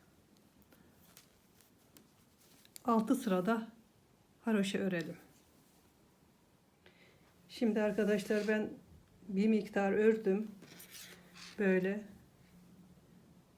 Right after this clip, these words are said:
altı sıra haroşe, altı sıra modelden olarak sırayla ördüm.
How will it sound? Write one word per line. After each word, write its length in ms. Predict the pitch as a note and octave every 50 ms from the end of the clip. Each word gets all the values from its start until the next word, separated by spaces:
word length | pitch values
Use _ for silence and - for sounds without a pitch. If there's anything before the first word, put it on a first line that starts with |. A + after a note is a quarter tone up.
| - -
altı 300 | - A3 G#3+ G3+ - A#3+
sıra 320 | A3 - - G#3 G3+ F3+ E3
haroşe, 560 | G#3 G#3+ G#3 G3+ F#3+ F#3+ - G3 G3 G3+ G3+ - -
altı 280 | G#3 G#3 G3 G3+ - G#3
sıra 420 | - - G3+ G3 F#3+ F#3+ F#3 - - - - - - - - F#3
modelden 680 | F#3+ G#3+ G3+ - G3+ F#3+ F3+ F3 F3+ F#3 F#3+ G#3+ A3 - - - - - - - - - - - - - - - - - - - -
olarak 380 | A3 G#3 G#3 G3 F#3 F#3 F#3 -
sırayla 600 | - - G#3 G#3 G#3 G3 G3 F3 E3+ F3+ F#3+ - - - - - - - - - - - - - - - - - - - -
ördüm. 500 | A3+ G3+ G3+ G3 F#3+ F3+ F#3 G3 G#3+ G#3+